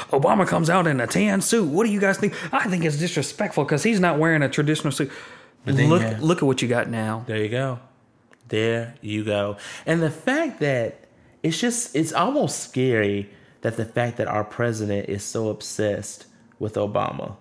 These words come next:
Speaker 1: 'Cause he,
Speaker 2: It's, it, it's,
Speaker 1: he
Speaker 2: it
Speaker 1: knows
Speaker 2: is,
Speaker 1: what
Speaker 2: it,
Speaker 1: we know.
Speaker 2: it will. <laughs>
Speaker 1: He knows what we know.
Speaker 2: It's getting to the point where it's a little scary. It's like,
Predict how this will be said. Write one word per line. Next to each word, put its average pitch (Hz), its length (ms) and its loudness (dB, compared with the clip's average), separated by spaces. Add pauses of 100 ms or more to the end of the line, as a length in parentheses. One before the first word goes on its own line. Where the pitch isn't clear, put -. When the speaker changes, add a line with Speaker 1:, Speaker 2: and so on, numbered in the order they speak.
Speaker 1:
'Cause 123 200 -2
he, 165 320 -2
Speaker 2:
It's, 175 260 2
it, 165 100 0
it's, 165 340 2
Speaker 1:
he 208 120 4
Speaker 2:
it 208 40 4
Speaker 1:
knows 208 180 6
Speaker 2:
is, 208 60 4
Speaker 1:
what 147 100 6
Speaker 2:
it, 127 60 4
Speaker 1:
we 156 140 2
know. 117 400 0
Speaker 2:
it 135 180 0
will. 151 320 0 (140)
<laughs> 139 80 -4 (1080)
Speaker 1:
He 220 140 0
knows 226 220 2
what 240 100 2
we 349 160 2
know. 131 240 4
Speaker 2:
It's 214 180 4
getting 247 220 2
to 247 140 4
the 208 80 2
point 220 240 2
where 196 100 6
it's 185 100 2
a 185 40 2
little 196 220 4
scary. 185 540 4
It's 143 180 0
like, 143 320 2